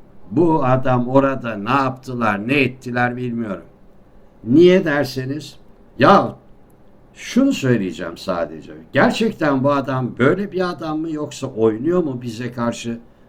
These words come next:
Ne yapıyor bir merak etmeye de başladım. Şimdi şeyden sonra nato toplantısında, nato zirvesinde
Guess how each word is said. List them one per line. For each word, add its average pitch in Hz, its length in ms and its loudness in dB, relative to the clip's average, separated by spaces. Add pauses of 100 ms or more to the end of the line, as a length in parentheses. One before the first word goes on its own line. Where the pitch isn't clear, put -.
(100)
Ne 117 120 4
yapıyor 156 480 2
bir 143 220 -6 (140)
merak 180 460 4
etmeye 92 400 -8
de 90 100 -12
başladım. - 420 -18
Şimdi 254 500 2 (680)
şeyden 226 440 4
sonra 147 520 0
nato 202 380 -2
toplantısında, 117 920 -2
nato 185 260 2
zirvesinde 143 920 -6